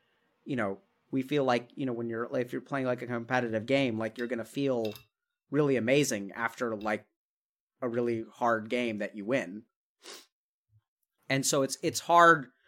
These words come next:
for your brain when you have such an easily accessible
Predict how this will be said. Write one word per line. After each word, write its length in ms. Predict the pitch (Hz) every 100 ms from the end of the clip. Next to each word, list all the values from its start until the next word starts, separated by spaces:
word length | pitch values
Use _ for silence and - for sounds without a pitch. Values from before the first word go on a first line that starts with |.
| -
for 140 | - 175
your 180 | 156
brain 500 | 131 151 156 151 139
when 160 | 147 147
you 140 | 160
have 220 | 156 180 -
such 280 | 185 180
an 100 | 190
easily 600 | 165 175 170 170 170 165 147
accessible 1000 | - - 143 - 160 143 139 131 127